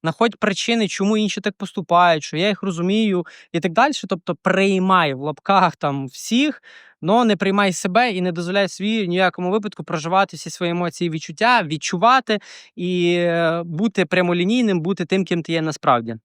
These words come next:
Третє, це ходи до психолога, але не щоб попрацювати над собою глибоко, а щоб просто попиздіти, е, щоб він тебе вислухав, прийняв, зрозумів, е, допоміг тобі розібратися в тому, що ти відчуваєш, але не допоміг розібратися з тим, яка причина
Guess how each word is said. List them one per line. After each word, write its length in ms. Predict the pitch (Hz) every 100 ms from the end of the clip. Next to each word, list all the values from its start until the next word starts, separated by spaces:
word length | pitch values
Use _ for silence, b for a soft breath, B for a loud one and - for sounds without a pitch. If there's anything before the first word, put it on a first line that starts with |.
| _
Третє, 400 | 220 302 339 240
це 400 | - 208 196 185 - _
ходи 220 | - 202
до 80 | 294
психолога, 600 | - 240 196 196 202 262 240 _ _
але 380 | - 180 196 190
не 160 | 196 214
щоб 160 | -
попрацювати 600 | - 175 196 - 196 180
над 120 | 180 160
собою 260 | - 202
глибоко, 360 | 220 294 254 208
а 120 | 165
щоб 160 | - -
просто 260 | 175 -
попиздіти, 640 | 160 156 196 202 285 240 208 B B B B
е, 80 | 165
щоб 160 | - 175
він 80 | 190
тебе 180 | 185
вислухав, 520 | 185 254 - 196 180 147
прийняв, 420 | 185 220 202 160
зрозумів, 680 | 151 151 165 196 226 190 -
е, 420 | 165 156 156 151 - B B -
допоміг 360 | 147 180 190
тобі 180 | - 170
розібратися 500 | 170 170 160 175 165
в 40 |
тому, 220 | 143 180 165
що 120 | 156
ти 100 | 175
відчуваєш, 580 | 170 - 277 285 233 -
але 640 | - 170 196 233 233 214 185
не 140 | 180
допоміг 300 | 180 208 190
розібратися 440 | 170 175 180 180 170
з 60 |
тим, 240 | - 208 220 B B B B _ _ _ _ -
яка 280 | 165 196
причина 680 | 185 180 - 151 135 127